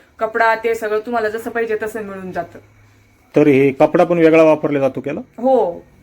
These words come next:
Speaker 1: त्यांच्याकडचा. जर तुमच्याकडे कपडा असला तरी त्या वर्क करून देता, आणि जर तुम्हाला त्यांच्याकडून घ्यायचा असेल तरी त्यांच्याकडे कपडा ते सगळं राहतं. तर तुम्ही त्यांना एकदा अवश्य भेट द्या.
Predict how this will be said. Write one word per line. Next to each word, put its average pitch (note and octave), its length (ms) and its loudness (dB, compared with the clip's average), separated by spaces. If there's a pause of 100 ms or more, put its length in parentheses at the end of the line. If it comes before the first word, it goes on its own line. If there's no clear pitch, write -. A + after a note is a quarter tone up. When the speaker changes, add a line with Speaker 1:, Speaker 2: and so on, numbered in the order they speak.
Speaker 1:
त्यांच्याकडचा. D4+ 540 0 (340)
जर D4 180 2
तुमच्याकडे D#4 400 -2
कपडा C#4 260 0
असला D4 300 -2
तरी D4 140 -2
त्या D4 140 -4
वर्क C#4+ 200 -2
करून C#4 320 -4
देता, C#4 240 0
आणि D4 460 -8
जर A#3 140 -2
तुम्हाला C4 300 0
त्यांच्याकडून C#4+ 500 -2
घ्यायचा C#4+ 280 2
असेल - 580 -4
तरी C#4 200 -2
त्यांच्याकडे D4 440 -2
कपडा C4 280 -2
ते C4+ 140 -6
सगळं B3+ 320 -2
राहतं. C4 320 0 (220)
तर A#3+ 40 -6
तुम्ही E4 300 -4
त्यांना E4 280 2
एकदा D4 280 0
अवश्य D4 340 -2
भेट A#3+ 240 -4
द्या. C4+ 120 0